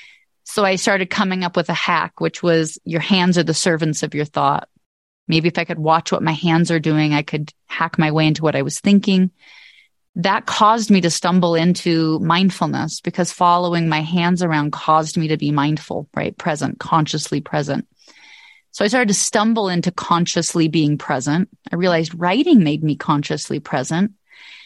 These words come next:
And then it started leading me into pathways of change. Now, I wasn't getting out of homelessness. I just started learning how to stop shoplifting. It took me six months. I learned how to, at first I'd wake up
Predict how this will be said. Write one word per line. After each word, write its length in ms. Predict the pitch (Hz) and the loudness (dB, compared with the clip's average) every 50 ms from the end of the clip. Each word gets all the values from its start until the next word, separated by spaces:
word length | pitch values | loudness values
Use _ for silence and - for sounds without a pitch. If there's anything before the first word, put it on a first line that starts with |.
| - _ _ _ _ _ - | -20 _ _ _ _ _ -4
And 240 | 208 220 214 214 220 | -2 -2 0 0 0
then 320 | 220 220 214 214 208 - - _ | -2 0 0 0 0 -2 -2 _
it 200 | - 202 220 214 | 0 0 0 0
started 420 | - - - 254 220 226 208 202 180 | -2 -2 0 0 0 0 0 -2 0
leading 460 | 185 214 214 208 220 208 202 196 190 | 2 2 4 4 4 4 4 4 4
me 180 | 185 185 175 170 | 4 4 2 0
into 640 | - - 185 190 202 214 202 - - - 190 156 | -2 -2 0 4 4 4 4 2 0 -2 -2 -2
pathways 800 | - - - - 180 175 190 - - 185 175 170 165 160 - 165 | -2 -4 -4 0 0 0 -2 -2 -2 0 2 2 2 0 -2 -6
of 100 | 160 - | -6 -6
change. 460 | - - 302 320 247 165 156 175 170 | -4 -2 0 0 0 0 0 0 0
Now, 260 | 185 180 180 165 - _ - | 0 0 -2 -4 -8 _ -6
I 120 | - 214 | -4 0
wasn't 280 | 214 220 233 262 262 247 | 0 2 4 4 4 4
getting 300 | 247 226 214 196 - - | 4 2 0 0 0 0
out 140 | 175 180 165 | 0 0 0
of 100 | 180 - | -2 -4
homelessness. 760 | - 160 147 143 147 - - 156 156 170 185 190 - - - _ _ _ _ _ _ _ _ _ _ _ _ | -4 -4 -2 -2 -4 -6 -6 -4 -4 -4 -4 -6 -8 -12 -14 _ _ _ _ _ _ _ _ _ _ _ _
I 100 | - 214 | -4 -2
just 200 | 208 208 285 285 | 0 2 0 2
started 240 | - 392 370 359 262 | 2 2 4 4 4
learning 300 | 233 226 220 226 226 220 | 4 4 2 4 2 2
how 160 | 220 220 220 | 2 2 0
to 60 | 202 185 | -2 -2
stop 300 | - - - 160 - - | -4 -4 -4 -4 -4 -4
shoplifting. 760 | - - - 160 160 - - - - - - - - - - _ _ _ | -6 -4 -4 -4 -4 -4 -4 -6 -6 -6 -8 -8 -8 -10 -14 _ _ _
It 100 | - - | -16 -8
took 160 | - 247 247 - | -2 0 2 4
me 100 | 214 190 | 4 4
six 340 | - - - 156 - - | 2 0 -4 -4 -4 -4
months. 340 | 170 - - - - - - _ _ _ _ - - - - _ _ _ _ _ - | -6 -6 -6 -8 -10 -16 -18 _ _ _ _ -20 -20 -20 -20 _ _ _ _ _ -4
I 220 | - 185 185 185 185 | -2 -2 -2 -2 -2
learned 340 | 185 196 202 208 208 208 | -2 -2 -2 0 0 0
how 260 | 208 - 208 190 185 180 | 0 0 0 0 0 2
to, 300 | 175 175 180 175 170 - | 2 2 2 0 0 0
at 160 | - 208 202 _ | 0 -2 -2 _
first 260 | - 247 254 247 247 254 | 0 0 0 0 0 -2
I'd 140 | 214 190 | -2 0
wake 200 | 175 185 185 - | 0 0 0 0
up 100 | 180 165 | -2 -6